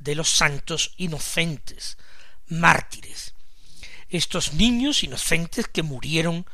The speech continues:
por Cristo. Murieron a causa de Cristo, de la persecución desatada contra el niño Jesús. Y sí,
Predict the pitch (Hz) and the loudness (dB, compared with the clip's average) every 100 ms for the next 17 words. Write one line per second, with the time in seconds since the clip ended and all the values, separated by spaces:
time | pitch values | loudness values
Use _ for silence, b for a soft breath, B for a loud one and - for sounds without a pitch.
0 | b b b - 170 - - 151 151 - | b b b -2 0 0 -2 0 2 2
1 | - - - - - - B B B - | 0 -6 -6 -6 -6 -10 B B B -4
2 | 185 175 208 262 294 262 - - - 156 | 0 2 4 4 2 0 -4 -6 -2 -2
3 | - 180 226 226 233 202 - 202 - - | 2 6 6 4 0 -2 -2 0 0 2
4 | 139 B B B B 147 147 - 165 143 | -4 B B B B -4 -2 0 0 4
5 | - - - - 190 208 233 247 - 156 | 4 4 0 -2 2 2 0 -4 -8 2
6 | 175 - 151 - 170 165 208 B B B | 4 6 4 6 4 4 -4 B B B
7 | - 185 160 - 185 180 - 170 156 170 | -2 -2 0 0 0 0 0 -2 0 0
8 | 190 160 131 - - - - - - - | 0 0 -2 -2 -2 -2 -4 -8 -10 -10
9 | - - - - B B B B - - | -10 -10 -10 -10 B B B B -8 -2
10 | 214 - 311 269 | 6 8 8 6